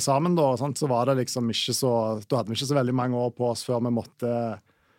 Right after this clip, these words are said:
ta en seriøs vurdering, og vi, vi bestemte oss jo for at vi, å gå for det da, og var liksom, vi, vi prø-, var nok den som av oss tre prøvde mest aktivt, og liksom gikk inn for det,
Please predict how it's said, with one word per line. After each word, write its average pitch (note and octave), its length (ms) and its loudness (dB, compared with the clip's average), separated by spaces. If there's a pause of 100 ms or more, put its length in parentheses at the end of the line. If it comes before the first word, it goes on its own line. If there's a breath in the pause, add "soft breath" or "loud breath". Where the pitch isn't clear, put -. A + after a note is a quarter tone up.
(180)
ta C3 140 -2
en C3 80 -2
seriøs A#2+ 400 -2
vurdering, D#3 420 0
og B2+ 240 0
vi, A#2+ 160 -2
vi B2+ 160 0
bestemte D3 400 -2
oss C3+ 140 -2
jo C3+ 100 0
for B2 220 -2
at - 100 -16
vi, B2 160 -2 (320)
å C3 160 0
gå C#3 160 4
for G3 220 0
det G3 80 0
da, G3+ 100 2
og A#2+ 480 0
var D3 160 -2
liksom, A#2 240 -2 (160)
vi, C3 60 0 (100)
vi D#3 200 0 (120)
prø-, D#3+ 160 -6
var C#3 140 2
nok B2+ 100 -4
den B2 160 -2
som A#2 220 -4 (100)
av A#2 160 -4
oss A#2+ 160 -6
tre C3 160 -4
prøvde A2+ 400 -4
mest A#2 160 -6
aktivt, C3+ 480 -6
og A2+ 220 0
liksom A#2+ 260 -4
gikk A2 220 -8
inn B2 100 -4
for B2 220 -4
det, A2 100 -10